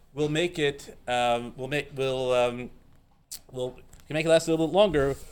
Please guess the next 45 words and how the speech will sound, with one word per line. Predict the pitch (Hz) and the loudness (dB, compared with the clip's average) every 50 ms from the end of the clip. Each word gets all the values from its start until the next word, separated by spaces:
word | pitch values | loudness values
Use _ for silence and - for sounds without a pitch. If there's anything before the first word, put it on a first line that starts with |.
| - - - - - | -20 -20 -20 -20 -12
We'll, | - 120 131 139 135 131 135 131 127 | -2 4 6 8 8 10 10 10 12
um, | 127 123 123 120 123 | 12 12 12 10 8
right, | 127 127 127 127 123 | 6 4 4 4 4
we'll | 135 139 131 | 4 4 4
do | 117 135 131 | 4 2 2
what | 135 120 117 | 2 0 0
we | 123 120 | -2 -6
can | - - 120 110 104 104 | -6 -6 -6 -4 -4 -4
and | 98 101 101 | -4 -4 -4
hope | 113 110 110 - - | -4 -4 -6 -6 -10
that | 104 92 | -8 -6
you | 110 107 | -6 -6
make, | 107 104 104 - - | -6 -6 -8 -8 -8
and, | 110 104 104 - - | -8 -8 -8 -8 -10
and | 104 104 | -6 -4
hope | 117 113 - - | -4 -4 -4 -6
that | 113 117 | -8 -6
you | 113 110 | -6 -6
continue | - 123 110 - 117 110 | -6 -6 -8 -6 -6 -4
the | 107 104 | -4 -4
miracle | 107 110 104 - 104 104 | -4 -4 -6 -4 -4 -6
as | 92 82 | -6 -4
much | 95 95 92 - | -6 -8 -8 -8
as | 92 87 | -12 -12
you | 92 - | -12 -14
can. | - 87 78 85 92 | -14 -16 -16 -16 -18
So | - - 98 | -14 -10 -10
I | 98 | -8
thought | - - 208 220 180 175 143 - - - - - - - - _ _ _ _ _ _ - | 0 6 8 10 10 10 8 4 -2 -20 -20 -20 -20 -20 -20 _ _ _ _ _ _ -14
that | 110 104 117 117 120 120 120 - - - - - - | -6 -2 2 4 4 4 4 2 -4 -18 -18 -10 -6
what | 120 127 | -2 0
Abaye | 123 127 160 180 196 180 147 | 4 6 6 6 6 6 2
initially | 139 135 131 131 151 180 190 - - 147 135 110 110 98 | 0 -2 -2 0 0 0 0 0 -2 -2 -2 -2 -4 -6
thought | - - - 78 78 76 - - - - - _ _ _ _ _ _ _ _ _ _ _ _ _ - | -8 -10 -12 -10 -10 -10 -12 -16 -20 -20 -20 _ _ _ _ _ _ _ _ _ _ _ _ _ -12
was | 120 113 117 117 113 117 117 - - | -6 -4 -2 -2 -2 -2 -4 -6 -8
that | 117 110 101 117 113 113 117 - - - - - - - | -10 -8 -2 0 2 2 2 0 -2 -10 -20 -20 -18 -12
the, | 113 117 110 110 113 110 110 | -8 -6 -4 -4 -2 0 2
um, | 110 110 110 107 - | 2 2 0 -2 -8
you | 123 113 | -10 -8
could | - 127 - - | -6 -8 -8 -10
turn | - - - 190 208 202 175 | -12 -6 -2 0 0 0 0
the | 156 143 | 0 0
mitzvah | 151 156 - - - - 139 - 123 | 0 -2 -4 -8 -12 -12 -12 -8 -8
into | 127 120 - - - 117 104 | -8 -10 -10 -12 -12 -12 -12
being | 98 - - 135 175 139 101 92 90 92 101 | -10 -6 -2 0 0 0 0 -2 -6 -10 -12